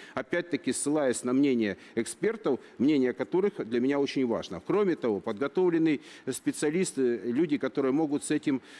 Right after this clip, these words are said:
э, с этой техникой справляться. А средства П В О,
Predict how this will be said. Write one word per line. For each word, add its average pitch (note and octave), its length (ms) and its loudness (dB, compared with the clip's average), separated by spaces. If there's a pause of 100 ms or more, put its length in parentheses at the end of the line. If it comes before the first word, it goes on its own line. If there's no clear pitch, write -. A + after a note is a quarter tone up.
э, B2 580 2 (320)
с - 120 -6
этой C#3+ 180 0
техникой C#3+ 480 -2
справляться. B2+ 640 -2 (220)
А D3 100 -4
средства G#3+ 420 -2
П F3+ 120 -2
В D#3 100 2
О, A2+ 300 4